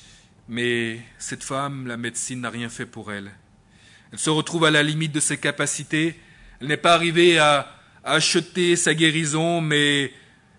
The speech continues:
mais son espoir était fondé sur des capacités humaines. Elle pensait, elle pensait pouvoir s'en sortir seule.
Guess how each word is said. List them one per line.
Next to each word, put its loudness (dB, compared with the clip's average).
mais -2
son -4
espoir -2
était -4
fondé -4
sur -6
des -8
capacités -8
humaines. -8
Elle -8
pensait, -4
elle -6
pensait -4
pouvoir -8
s'en -4
sortir -6
seule. -4